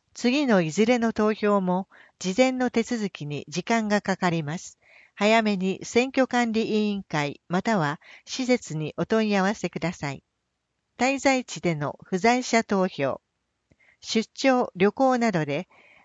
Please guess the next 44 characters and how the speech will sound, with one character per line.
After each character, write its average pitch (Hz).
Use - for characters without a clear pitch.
投 247
票 240
所 208
や 160
期 202
日 254
前 233
投 226
票 226
所 214
へ 175
行 160
く 214
こ 262
と 254
が 180
で 156
き 214
な 185
い 165
人 151
は、 143
滞 254
在 262
地 -
の 147
選 240
挙 262
管 233
理 220
委 214
員 208
会 151
で 139
不 190
在 247
者 240
投 220
票 160
が 143
で 143
き -
ま 131
す。 -